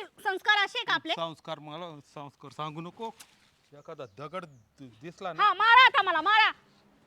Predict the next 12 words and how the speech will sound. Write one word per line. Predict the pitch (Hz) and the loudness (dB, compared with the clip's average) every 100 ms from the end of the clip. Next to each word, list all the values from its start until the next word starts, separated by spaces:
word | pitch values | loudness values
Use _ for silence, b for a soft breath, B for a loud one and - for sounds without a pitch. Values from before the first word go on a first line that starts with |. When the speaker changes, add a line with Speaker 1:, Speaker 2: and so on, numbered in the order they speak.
| _ _ _ _ - | _ _ _ _ -2
Speaker 1:
हेच | 453 | 0
बाकी | 427 440 523 | 2 2 6
राहिलं | 427 381 | 6 6
होतं. | 349 302 220 _ _ _ _ _ _ _ _ _ _ _ _ _ | 2 -2 -10 _ _ _ _ _ _ _ _ _ _ _ _ _
काय | 233 220 | -14 -12
बाई | 226 | -14
नवरा | 226 233 247 | -14 -10 -8
आहे. | 254 - _ _ _ _ _ _ _ _ _ _ _ - | -10 -12 _ _ _ _ _ _ _ _ _ _ _ -14
मित्रांनी | 302 370 349 349 | -4 -2 -2 -4
नुसतं | 359 - 359 | -8 -8 -8
मटण | 349 440 494 | -8 -8 -10
खाल्लं | 403 359 311 | -8 -8 -8